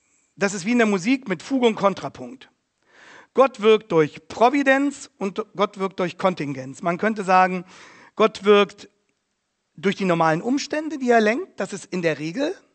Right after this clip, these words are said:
sein Vorgehen, dass Gott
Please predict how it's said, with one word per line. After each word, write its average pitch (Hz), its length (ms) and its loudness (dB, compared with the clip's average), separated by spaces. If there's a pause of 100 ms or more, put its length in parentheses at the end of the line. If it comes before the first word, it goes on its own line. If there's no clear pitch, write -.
(180)
sein 180 320 0
Vorgehen, 196 520 -2 (460)
dass 180 220 -2
Gott - 420 0